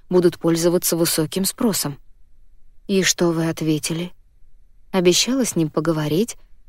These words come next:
а если захочет, пусть сам решает, сколько картин выставить и продать». Лия схватила его за руку, мягко разгибая пальцы, стиснувшие пару табличек,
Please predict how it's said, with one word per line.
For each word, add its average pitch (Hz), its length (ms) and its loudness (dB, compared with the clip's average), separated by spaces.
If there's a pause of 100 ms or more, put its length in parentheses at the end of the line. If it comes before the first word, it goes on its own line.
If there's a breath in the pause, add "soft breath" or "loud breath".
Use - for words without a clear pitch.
(120)
а 196 100 6
если 190 320 4
захочет, 196 540 -2
пусть 262 220 -2
сам 330 220 4
решает, 151 520 -2 (300)
сколько 180 400 2
картин 165 440 0
выставить 170 520 0
и 143 40 -4
продать». 147 520 -6 (960)
Лия 180 200 6
схватила 165 420 -2
его 165 200 0
за 180 240 0
руку, 202 260 -6 (440)
мягко 185 340 2
разгибая 170 440 0
пальцы, 214 460 0 (260 soft breath)
стиснувшие 185 760 0
пару 165 300 -4
табличек, 160 640 -4